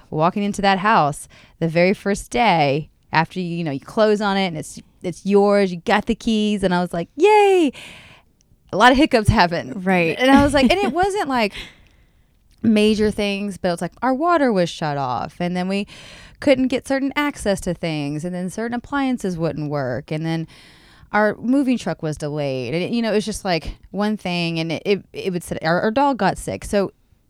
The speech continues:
Speaker 1: it was those kind of hurdles, and you're just kinda thankful, although I miss my kids like crazy, and, you know, it was, I was emotional, but I was thankful.
Speaker 2: Yeah.
Speaker 1: It was a weird place to be.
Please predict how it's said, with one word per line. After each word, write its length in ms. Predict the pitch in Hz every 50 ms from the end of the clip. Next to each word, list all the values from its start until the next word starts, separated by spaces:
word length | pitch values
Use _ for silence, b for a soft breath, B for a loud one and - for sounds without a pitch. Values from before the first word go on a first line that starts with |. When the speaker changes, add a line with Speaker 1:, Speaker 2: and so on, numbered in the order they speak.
| _ _ _
Speaker 1:
it 160 | - 247 233 -
was 400 | 226 233 233 233 202 - - - _
those 380 | - - 190 214 214 214 226 -
kind 160 | - 247 220
of 80 | 208 -
hurdles, 300 | - 185 185 190 190 180
and 120 | - 175
you're 120 | 180 180 170
just 160 | 170 165 -
kinda 180 | - 180 165 156
thankful, 480 | - - 160 156 160 - - 185 - -
although 200 | 156 156 160 151
I 20 |
miss 240 | 151 151 151 - -
my 80 | 151
kids 180 | 143 - 147 -
like 140 | 156 139 -
crazy, 480 | - 160 160 160 156 160 151 151 151
and, 340 | 147 143 143 143 143 - -
you 60 | 165
know, 220 | 160 147 139 139 143
it 60 | 143
was, 140 | - 160 175 156 156 -
I 80 | - 151
was 80 | 156 160
emotional, 520 | 147 139 139 147 - - 196 190 190 170 - _ - -
but 140 | 156 175
I 20 | 165
was 100 | 156 -
thankful. 400 | - 147 110 - - - - b b b b b -
Speaker 2:
Yeah. 200 | 185 175 170 165 147 - _
Speaker 1:
It 80 | 175 165
was 140 | 156 165 160
a 80 | 160
weird 500 | 160 165 190 170 165 165 160 160 156 156 - - -
place 320 | - - 165 147 147 -
to 100 | - 165
be. 380 | 147 143 - 139 117 117 156